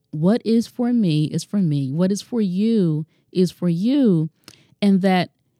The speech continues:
naturally we will rise to the appointment or to the position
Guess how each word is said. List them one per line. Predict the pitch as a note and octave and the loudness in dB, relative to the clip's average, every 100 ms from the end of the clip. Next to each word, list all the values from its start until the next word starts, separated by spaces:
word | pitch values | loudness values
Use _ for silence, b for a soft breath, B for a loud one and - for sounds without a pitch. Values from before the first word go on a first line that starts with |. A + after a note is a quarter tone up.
| _ _ | _ _
naturally | - G3 G#3 A#3 B3 D4+ - C4 F#3+ D3 B2 | 0 2 2 0 -2 -4 -4 -4 -2 -2 -4
we | - G#3+ | 0 2
will | G#3+ F#3 | 4 2
rise | E3+ F3+ G#3 G#3+ A3 A3 | 0 -2 -2 -2 -4 -6
to | - G#3+ | -6 -4
the | F3+ E3 | -2 -2
appointment | D3+ - G3+ - G3 - | -4 -2 -2 0 -2 -2
or | F3 | -4
to | - | -4
the | E3+ F3 | -4 -4
position | - E3 D#3+ B3+ - F#3+ D#3+ | -4 -2 0 0 0 -2 -2